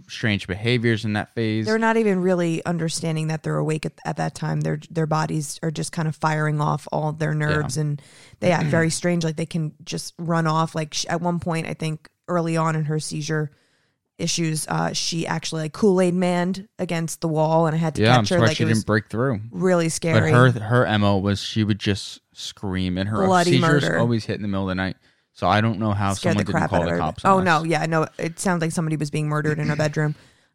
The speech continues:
Speaker 2: Um,
Speaker 1: But so Harper wasn't having a seizure. That's not
Speaker 2: Yeah.
Speaker 1: what that was. She was,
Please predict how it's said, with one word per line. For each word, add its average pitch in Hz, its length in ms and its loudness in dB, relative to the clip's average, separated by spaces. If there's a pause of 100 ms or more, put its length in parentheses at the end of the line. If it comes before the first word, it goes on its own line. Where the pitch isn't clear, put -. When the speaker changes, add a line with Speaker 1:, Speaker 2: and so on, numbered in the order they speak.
Speaker 2:
Um, 170 500 0
Speaker 1:
But 131 300 -2
so 127 280 2
Harper 160 360 4
wasn't 131 300 2
having 113 240 0
a 101 40 -2
seizure. 78 360 -6
That's 95 200 -2
not - 100 2
Speaker 2:
Yeah. - 100 2
Speaker 1:
what - 80 -4
that 80 160 -2
was. 92 160 -2
She 123 240 0
was, 117 380 0